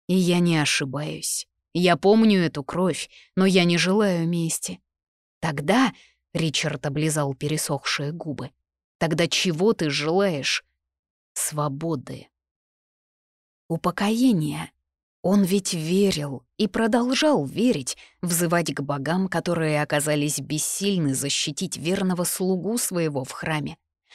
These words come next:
А может, просто не захотели. Может, и им прежде мелкие человеческие игры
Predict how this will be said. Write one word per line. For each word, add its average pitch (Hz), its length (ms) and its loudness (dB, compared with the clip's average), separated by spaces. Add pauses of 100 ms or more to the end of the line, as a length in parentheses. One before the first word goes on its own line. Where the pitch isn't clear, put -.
(120)
А 170 80 0
может, 190 340 2
просто 180 360 -2
не 180 200 2
захотели. 175 720 -6 (400)
Может, 220 420 4
и 254 200 4
им 240 100 4
прежде 151 440 -2
мелкие 165 540 -4
человеческие 175 1000 -2
игры 147 260 -2